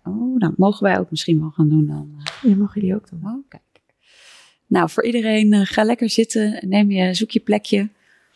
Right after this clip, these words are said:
Speaker 1: En dan gaan wij, eh,
Speaker 2: Zorg
Speaker 1: gaan we
Speaker 2: dat je
Speaker 1: starten
Speaker 2: lekker
Speaker 1: met deze mooie loslaatoefening.
Speaker 2: Ja.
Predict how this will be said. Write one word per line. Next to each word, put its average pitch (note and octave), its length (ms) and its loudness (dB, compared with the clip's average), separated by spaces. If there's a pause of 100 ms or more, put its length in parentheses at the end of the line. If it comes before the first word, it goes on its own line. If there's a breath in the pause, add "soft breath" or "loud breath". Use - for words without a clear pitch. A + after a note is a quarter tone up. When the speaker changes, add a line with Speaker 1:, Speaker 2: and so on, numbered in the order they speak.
(720)
Speaker 1:
En F#3+ 140 0
dan F3+ 100 0
gaan F3 220 0
wij, D#3+ 460 0
eh, D#3 260 -20
Speaker 2:
Zorg - 160 -12
Speaker 1:
gaan A3 120 0
we G#3+ 60 0
Speaker 2:
dat G3+ 100 0
je G#3 100 0
Speaker 1:
starten E4+ 280 2
Speaker 2:
lekker B3+ 80 6
Speaker 1:
met G3+ 80 2
deze A3+ 320 2
mooie G3+ 640 2
loslaatoefening. F#3 1160 2
Speaker 2:
Ja. D#3+ 280 2